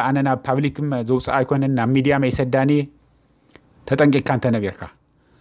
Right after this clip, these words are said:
ሓንቲ ነገር ክብል እየ እንተኾይንክ-፣ ትብል እንተኾይንካ ግን፣ ካፍታ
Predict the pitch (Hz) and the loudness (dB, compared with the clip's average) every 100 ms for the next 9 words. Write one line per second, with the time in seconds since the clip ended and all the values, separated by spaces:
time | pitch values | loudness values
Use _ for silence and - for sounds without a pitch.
0 | _ _ - 104 135 190 165 180 165 143 | _ _ -8 -4 0 0 2 2 2 0
1 | - 135 131 117 104 101 120 110 107 104 | 0 -2 0 0 -2 -4 -4 -2 -4 -6
2 | - 139 117 120 123 143 135 151 180 - | 0 0 2 0 0 0 -2 -4 -8 -18
3 | _ _ _ _ _ _ _ - 135 147 | _ _ _ _ _ _ _ -2 -2 -2